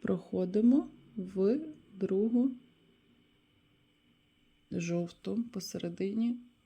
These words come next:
нашого наступного вічка. Зараз набираємо дві жовті бісерини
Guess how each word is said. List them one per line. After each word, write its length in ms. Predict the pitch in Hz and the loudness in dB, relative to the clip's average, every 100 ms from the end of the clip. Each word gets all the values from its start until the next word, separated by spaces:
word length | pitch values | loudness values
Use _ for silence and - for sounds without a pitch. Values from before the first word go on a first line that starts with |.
| _ | _
нашого 520 | 185 185 190 - 185 185 | -10 -8 -8 -8 -8 -6
наступного 800 | 170 - - 175 - 175 165 | -8 -10 -14 -12 -8 -6 -6
вічка. 560 | 160 156 - - - 151 - _ _ _ - - _ _ _ _ _ _ _ _ _ _ _ _ _ _ - _ 165 - - - - - - - - - - - - | -8 -12 -14 -16 -16 -20 -20 _ _ _ -20 -20 _ _ _ _ _ _ _ _ _ _ _ _ _ _ -20 _ -20 -20 -20 -20 -20 -20 -20 -20 -20 -20 -20 -18 -8
Зараз 320 | 220 254 240 226 | 4 4 4 2
набираємо 720 | 196 185 196 190 175 170 170 | 2 2 2 2 2 0 0
дві 240 | 170 180 | -2 -2
жовті 500 | 165 196 311 - 320 | 0 2 2 0 0
бісерини 840 | 262 254 240 254 254 247 247 240 | 2 0 0 0 2 4 6 6